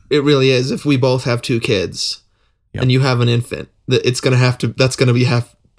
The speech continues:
Speaker 1: that's gonna be a theme, <laughs> whether we like it or not. Like, how do we actually make it work?
Speaker 2: Yep.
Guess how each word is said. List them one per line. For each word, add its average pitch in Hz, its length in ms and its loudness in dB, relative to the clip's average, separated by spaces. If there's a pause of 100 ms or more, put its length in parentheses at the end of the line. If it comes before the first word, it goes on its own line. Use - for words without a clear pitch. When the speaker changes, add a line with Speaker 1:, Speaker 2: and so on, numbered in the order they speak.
(140)
Speaker 1:
that's 123 200 -4
gonna 143 200 2
be 127 140 4
a 120 60 2
theme, 120 440 0
<laughs> - 60 -16
whether 135 240 2 (100)
we 190 140 4
like 147 240 2
it 131 100 0
or 123 60 0
not. 123 260 -2
Like, 120 180 0
how 131 180 0
do 127 80 0
we 127 80 2
actually 123 320 -4
make 110 200 -6
it - 120 -10
work? - 320 -6
Speaker 2:
Yep. 104 260 -2